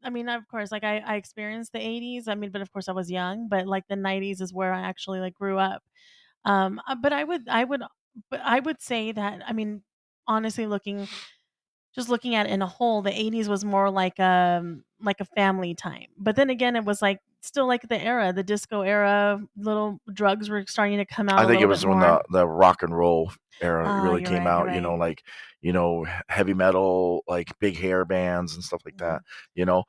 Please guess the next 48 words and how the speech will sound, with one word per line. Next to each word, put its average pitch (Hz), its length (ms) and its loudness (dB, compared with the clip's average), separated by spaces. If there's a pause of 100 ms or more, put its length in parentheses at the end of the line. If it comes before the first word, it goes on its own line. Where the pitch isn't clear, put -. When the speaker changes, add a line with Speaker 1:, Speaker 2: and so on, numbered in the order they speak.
(160)
Speaker 2:
And 101 300 4
if - 160 2
anything, 151 520 2
I 107 120 6
would 104 140 2
think 95 140 -4
that 98 140 8
would 90 100 0
be 92 100 -2
the 85 100 -4
more 90 220 2
of 80 60 -2
the 73 80 -8
single 92 520 -2 (100)
era. 58 260 -10 (760)
Speaker 1:
Okay, 190 420 -16
and - 100 -2
Speaker 2:
People 98 120 0
were, - 140 2
Speaker 1:
then 82 40 -2
Speaker 2:
like, 90 240 2
more 95 180 0
single, 90 640 0
like, 87 220 0
a 87 60 0
lot 90 160 4
of 85 80 -2
guys, 85 340 2
you 85 80 -6
know, 85 140 -4
they 87 100 -4
just 87 280 -6 (320)
wanted 87 180 -2
to 80 120 -6
fuck 82 180 -2
around, 82 420 -2
and, 80 160 -8 (340)
you 87 100 -6
know, 85 200 2
the 82 100 -4
women 85 380 -4
there, 85 260 -2
they 82 160 -4
just 82 240 -8
wanted 80 280 -6
to, 80 280 -6
you 85 80 -16
know, 78 220 -10